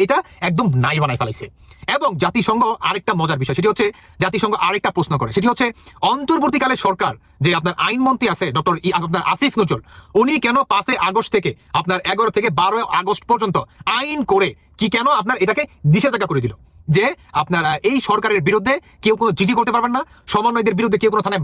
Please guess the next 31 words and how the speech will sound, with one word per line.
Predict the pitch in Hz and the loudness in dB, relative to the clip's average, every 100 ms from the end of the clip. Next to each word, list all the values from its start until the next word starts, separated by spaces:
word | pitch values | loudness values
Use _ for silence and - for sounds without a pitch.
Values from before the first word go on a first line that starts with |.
| 139 | 0
মামলা | 196 | 2
করতে | 226 240 | 2 2
পারবে | 233 | 2
না, | 240 | 2
এবং | 285 180 - - | 0 -4 -10 -2
মামলা | 160 202 226 196 | 0 2 0 2
যে | 208 | 2
করতে | 208 247 | 2 2
যাবে | 254 294 - _ | 0 -2 -4 _
তাকে | 190 208 151 | -2 0 2
গ্রেফতার | 185 - 190 | 0 0 -2
করা | 156 - | -2 -2
হবে | 120 165 | -2 -2
এবং | 214 | -2
তাকে | 202 285 - - | 0 -2 -4 -4
আইনের | 190 208 214 | 0 0 2
আওতায় | 185 185 156 | 0 -2 -2
আনা | 151 127 | -2 -4
হবে? | 107 - _ _ _ - | -8 -12 _ _ _ -6
কেন, | 147 - - - - _ _ - | -6 -8 -20 -20 -20 _ _ -4
কেন | 247 269 220 | 0 2 0
এটাকে | 214 220 | 0 0
বন্ধ | 156 196 185 | 2 2 2
করে | 175 | 0
দেয়, | 156 175 | 0 -2
আইন | 226 247 | 0 -2
করে | 202 170 175 | 0 0 2
বন্ধ | 151 143 | 2 2
করে | 131 107 | 0 -6
দেয়? | - - _ _ _ _ | -10 -20 _ _ _ _
অন্যদিকে | 165 254 311 330 | 0 2 2 2